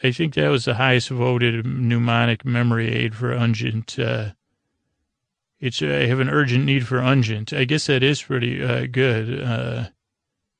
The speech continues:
I have, but, uh, so that's, so that's ungent. Uh, pu-, my, my definition was not pungent. And let's cap it off with a couple, uh, like, uh, poetic versions of songs here.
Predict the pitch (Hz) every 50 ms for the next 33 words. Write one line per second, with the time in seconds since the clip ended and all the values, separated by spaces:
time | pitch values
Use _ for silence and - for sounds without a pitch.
0 | _ _ _ - 151 123 117 123 131 120 131 131 135 131 139 143 160 123 123 120
1 | 123 123 127 123 - - 151 147 135 131 131 - - - - 131 - - - 143
2 | 135 131 - - 135 120 135 127 120 110 104 107 - - - - 143 120 117 117
3 | 117 123 117 - - 131 127 123 131 143 - 143 151 151 151 135 147 147 147 156
4 | 151 127 135 147 151 127 123 127 127 131 127 127 123 139 135 123 - 135 127 127
5 | 123 - - 135 131 127 123 120 110 127 127 127 127 - - 131 131 135 120 110
6 | 117 117 113 - - - - _ _ _ _ _ _ _ _ _ _ _ _ _
7 | _ _ _ - 143 135 147 139 143 143 143 160 160 - - - 165 160 143 135
8 | 143 143 135 123 - 131 120 113 127 - - 131 127 120 131 120 117 120 120 117
9 | 123 117 120 123 120 135 135 120 123 120 123 - - 123 113 120 117 117 123 127
10 | 117 117 - _ _ _ _ _ _ _ _ _ - 147 139 139 139 131 131 127
11 | 120 - 135 123 123 131 127 113 - 123 120 117 - 127 113 - - - 135 127
12 | 127 123 113 104 117 117 110 - - - 131 123 117 120 117 117 123 131 117 -